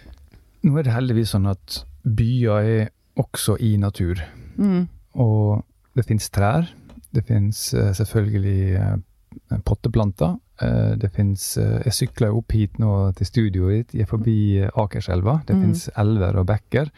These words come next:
Speaker 2: Mm.
Speaker 1: og hele tiden så er vi også i lufta, eh, som jo svever og flyter og rundt oss, og vinden blåser, og vi ser sky over oss. Så
Speaker 2: Ja.
Speaker 1: jeg er veldig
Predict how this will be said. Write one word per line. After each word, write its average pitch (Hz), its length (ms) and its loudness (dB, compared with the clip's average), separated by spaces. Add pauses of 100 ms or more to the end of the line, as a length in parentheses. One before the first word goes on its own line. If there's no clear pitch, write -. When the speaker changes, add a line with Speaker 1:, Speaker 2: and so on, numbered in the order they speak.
(140)
Speaker 2:
Mm. 185 420 0
Speaker 1:
og - 80 -12 (160)
hele 131 220 2
tiden 110 280 2
så 113 120 -2
er 110 40 2
vi 107 80 2
også 113 260 0
i 117 120 2
lufta, 135 460 -2 (420)
eh, 113 500 2
som 107 420 0
jo 107 280 2 (420)
svever - 1120 -2
og 107 280 0
flyter 107 540 -2
og 110 400 0
rundt 101 300 0
oss, 98 240 -4
og 104 300 0
vinden 107 440 2
blåser, 101 340 0
og 110 60 -2
vi 107 60 2
ser 110 160 0
sky 98 340 0
over 104 280 0
oss. 110 200 -8 (560)
Så 123 280 0 (380)
Speaker 2:
Ja. 160 220 2 (140)
Speaker 1:
jeg 120 100 0
er 123 60 2
veldig 135 320 0